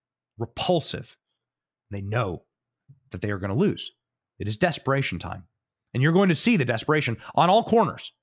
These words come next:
And get ready. It's about to get worse. Barack Obama, according, uh, uh, apparently will not donate to Democrats <laughs> anymore. This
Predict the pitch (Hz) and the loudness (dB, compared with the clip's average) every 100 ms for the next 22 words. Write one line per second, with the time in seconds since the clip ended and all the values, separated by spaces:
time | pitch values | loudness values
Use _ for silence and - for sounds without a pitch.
0 | _ _ _ 139 226 208 208 117 139 180 | _ _ _ 4 6 6 4 4 2 4
1 | 180 160 156 - - - _ _ _ _ | 2 2 2 0 -12 -18 _ _ _ _
2 | _ _ _ - 247 262 233 185 262 214 | _ _ _ 6 6 8 6 6 6 6
3 | 220 - _ - 165 190 185 175 175 - | 2 -2 _ -4 2 4 4 0 -2 0
4 | 156 156 147 165 185 180 170 208 220 208 | 2 2 2 4 4 4 4 4 4 4
5 | 151 185 175 156 156 143 135 - 160 113 | 2 2 2 0 0 0 -2 -2 -2 -2
6 | 101 - _ _ - - - - 214 - | -6 -10 _ _ -12 -10 -6 0 0 0